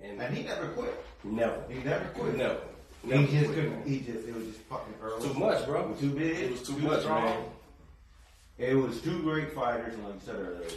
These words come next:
Speaker 2: the, the two, two, two great fighters, and the bigger, stronger man won.
Speaker 1: Yeah.
Speaker 2: Just that, that simple. Uh, so what's next for, uh, Spence? Bud?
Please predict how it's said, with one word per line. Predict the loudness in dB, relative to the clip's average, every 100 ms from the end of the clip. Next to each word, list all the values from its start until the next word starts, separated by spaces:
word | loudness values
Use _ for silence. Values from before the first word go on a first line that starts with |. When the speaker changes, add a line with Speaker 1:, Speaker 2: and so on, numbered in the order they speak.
| -12 -14
Speaker 2:
the, | -12
the | -12 -14 -10
two, | -8 -6 -8 -12 -14
two, | -12 -10 -8 -10 -12 -18 -18 -12
two | -10
great | -4 -4 -4
fighters, | -4 -2 -4
and | -8 -12 -14 -16 -18 -20 -20 -20 -20 -14
the |
bigger, | -6 -6 -4 -8 -12 -18 -18
stronger | -8 -6 -4 -6
man | -6 -8 -8
won. | -10 -12 -14 -20 -18 -14
Speaker 1:
Yeah. | -12 -12 -18 -20 -20
Speaker 2:
Just | -20 -20
that, | -16
that | -14 -14
simple. | -12 -12 -12 -16 -20 -20 -20 -8
Uh, | -2 0 0 -2 -8 -16 -20 -20 -20 -20 -20 -20 -20 -12
so | -2
what's | 0 0
next | -2 -4 -4
for, | -4 -2 0
uh, | 2 0 -2 -6 -14 -20 -20 -20 -20 -20 -20 -12
Spence? | -4 -2 -4 -8 -16 -18 -20 -20 -20 -6
Bud? | 0 2 2